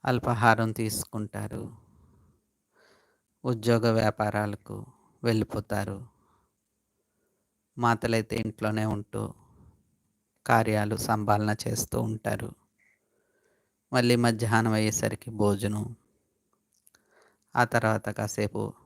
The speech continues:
విశ్రాంతి లేదా పని, మళ్ళీ సాయంత్రం అయ్యేసరికి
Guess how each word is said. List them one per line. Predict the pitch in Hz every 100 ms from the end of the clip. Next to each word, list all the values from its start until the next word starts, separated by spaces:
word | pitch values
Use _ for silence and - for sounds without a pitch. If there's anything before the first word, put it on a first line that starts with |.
| _ _
విశ్రాంతి | 117 113 - 110 101 110
లేదా | 107 101 104 -
పని, | 101 101 104 110 _ _ _ _ _ _ _ _ _ _ _ _ _ -
మళ్ళీ | 120 117 120 120
సాయంత్రం | 117 113 107 110 110
అయ్యేసరికి | 107 - 104 101 135